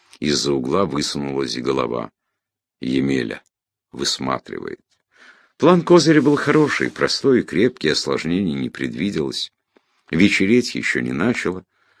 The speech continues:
но по краям неба свет уже потускнел, прибавил мутно-серого. Через полчаса сгустятся сумерки, но акция к тому времени уже закончится,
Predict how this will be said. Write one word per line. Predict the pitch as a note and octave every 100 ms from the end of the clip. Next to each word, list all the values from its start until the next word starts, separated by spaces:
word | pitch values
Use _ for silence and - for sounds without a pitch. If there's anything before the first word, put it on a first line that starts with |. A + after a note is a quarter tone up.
| _ -
но | A2 E3
по | D#3+
краям | B2 A2 A2 C3 A2
неба | G#2+ B2 G2
свет | - D2 G#2 A#2
уже | C#2+ C2
потускнел, | - C#2 C#2+ - - D#2 G2+ A2+ F#2+ _ _ _
прибавил | - D#2 D2+ F#2 D#2+ D2+
мутно-серого. | C2 D#2+ - D2+ - - B1+ A1+ G#1+ - _ _ _ _ _ _ -
Через | - C2+ -
полчаса | - D#2 D2 C2+ - C#2+
сгустятся | B1+ G#1+ A#1 - - B1+ - B1
сумерки, | A#1+ - F#2 A2 G2 - - - - -
но | D2+ D2+ D#2 _
акция | G#2+ A#2 - - - B1+ A#1
к | -
тому | C2+ C2
времени | B1+ B1 C2 B1 B1
уже | B1 B1
закончится, | A#1+ C2 - G#2+ A#2 - F#2+ - F2 D#2+